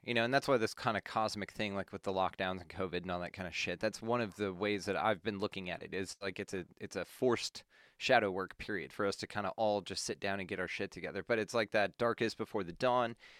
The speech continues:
And I find this with me personally. Uh, I kind of have been going through a pretty energetically heavy week, is how I'll put it. Uh, a full week of this shit. It's been a while since it's been this intense for this long.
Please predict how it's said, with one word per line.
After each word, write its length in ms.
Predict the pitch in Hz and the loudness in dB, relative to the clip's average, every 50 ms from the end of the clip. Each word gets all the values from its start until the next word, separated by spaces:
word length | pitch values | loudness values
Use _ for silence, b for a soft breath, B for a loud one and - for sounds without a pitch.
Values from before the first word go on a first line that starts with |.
| b b | b b
And 120 | 127 135 - | -4 -2 2
I 120 | - 151 180 | 4 4 4
find 240 | - - 208 202 175 | 4 4 2 2 2
this 140 | 143 - | -2 -2
with 100 | 147 127 | -2 -4
me 140 | 117 117 110 | -2 -4 -4
personally. 580 | - - - 135 127 - 104 92 90 80 - - | -6 0 0 0 0 0 -4 -8 -8 -8 -8 -6
Uh, 340 | - 113 113 110 110 110 107 98 | 0 2 4 4 4 4 4 6
I 140 | 113 123 123 | 4 4 4
kind 200 | - - 117 113 | 2 0 -2 -2
of 100 | 101 - | -2 -2
have 220 | - 107 101 90 | -4 -4 -4 -2
been 340 | 98 107 101 98 98 90 82 b b b b b b b b - | -6 -6 -4 -4 -8 -10 -12 b b b b b b b b 4
going 200 | 131 131 131 120 | 4 4 6 4
through 180 | - 127 117 | 4 4 4
a 60 | 110 | 4
pretty 340 | 101 - 131 120 113 113 - | 4 2 2 2 2 0 0
energetically 640 | 120 120 120 113 104 110 110 110 101 - 113 104 90 | 0 0 0 2 2 2 0 0 0 -2 -2 -2 -2
heavy 420 | - - 127 120 104 113 110 107 | 0 0 0 0 0 -2 -6 -4
week, 400 | 90 98 104 107 117 - - - | -2 -2 -2 -4 -4 -6 -10 -10
is 160 | - - - - | -10 -10 -8 -4
how 140 | 85 98 107 | 0 2 2
I'll 120 | 104 98 | 2 2
put 180 | - - 123 127 | 2 0 0 2
it. 180 | 135 135 - b b b b b b - | 2 -2 -4 b b b b b b -6
Uh, 220 | 85 82 73 73 69 | -4 -4 -4 -4 -6
a 80 | 80 - | -8 -8
full 280 | - - 123 131 127 | 0 2 4 4 4
week 220 | 113 131 135 - 110 | 2 -2 -2 -2 -4
of 60 | 90 | -4
this 100 | 92 - | -4 -4
shit. 260 | - - 92 95 92 | -4 -2 -4 -4 -4
It's 140 | 95 104 - | -6 -10 -2
been 120 | - 131 117 | 0 0 2
a 40 | |
while 280 | 110 107 113 117 113 110 | 4 6 6 6 6 6
since 260 | - - 113 98 - | 4 0 -4 -6 -6
it's 120 | 101 87 - | -10 -8 -4
been 300 | 113 110 104 101 92 78 _ _ _ | -4 -4 -4 -4 -8 -12 _ _ _
this 260 | - 95 120 120 - | -2 -2 -2 -2 0
intense 440 | - 117 110 104 - 120 110 107 - | -4 -6 -6 -4 -4 -4 -4 -4 -6
for 160 | - - 104 | -4 -4 -4
this 260 | 87 104 104 - - - | -2 0 -2 -2 -4 -6
long. 480 | 101 95 95 95 90 95 110 123 143 | -4 0 0 0 0 0 -2 -6 -8